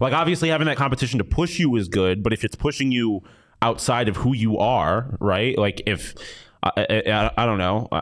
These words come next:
it's hard for me to come up with some, an example off the top of my head, but, like,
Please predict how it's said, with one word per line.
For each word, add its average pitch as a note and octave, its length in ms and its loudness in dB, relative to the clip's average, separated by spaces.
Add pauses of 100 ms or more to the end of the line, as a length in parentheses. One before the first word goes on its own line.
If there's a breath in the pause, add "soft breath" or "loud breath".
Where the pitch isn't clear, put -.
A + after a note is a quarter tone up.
it's F#2 180 -2
hard G#2+ 240 0
for G2+ 60 -6
me G#2 80 2
to G2 80 0
come F#2+ 160 0
up F#2+ 80 0
with F#2 140 -2
some, F#2+ 180 -2
an F2 240 0
example G2 380 0
off G2+ 100 0
the F2+ 80 -2
top F2 160 0
of D2+ 60 -4
my E2+ 120 0
head, E2+ 280 -2
but, - 100 -2
like, F#2 360 -4